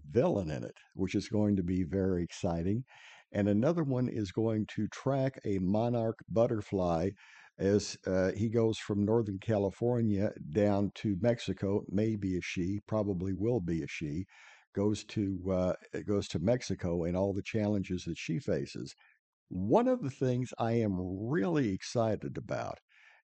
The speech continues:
is working with the daycare center, uh, Cornerstone Daycare, uh, for Early Child Development.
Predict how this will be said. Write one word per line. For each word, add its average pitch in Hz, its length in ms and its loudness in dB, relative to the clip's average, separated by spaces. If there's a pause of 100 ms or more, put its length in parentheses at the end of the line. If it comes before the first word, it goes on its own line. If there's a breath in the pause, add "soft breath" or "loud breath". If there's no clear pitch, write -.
is 107 440 4
working 135 800 0
with 107 460 2 (140)
the 101 360 -2
daycare 113 520 0
center, 73 460 -4 (320)
uh, 95 100 -2
Cornerstone 110 640 -2
Daycare, 85 600 -2 (180)
uh, 90 160 -2
for - 160 -6
Early 101 200 0
Child 98 360 0
Development. 87 600 0